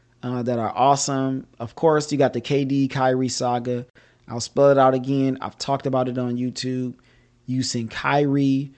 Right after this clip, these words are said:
to the Lakers for Russell Westbrook. You take whatever first round picks. I think they got two first round picks they can give you.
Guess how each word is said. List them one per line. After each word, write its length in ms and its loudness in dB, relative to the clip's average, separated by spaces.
to 500 -2
the 100 -10
Lakers 840 -2
for 480 -6
Russell 360 0
Westbrook. 600 2
You 140 -4
take 420 -4
whatever 720 2
first 300 -2
round 220 -2
picks. 220 -4
I 60 -8
think 160 -10
they 80 -8
got 220 -6
two 160 -4
first 260 -6
round 180 -4
picks 200 -6
they 140 -6
can 120 -6
give 240 -2
you. 240 -4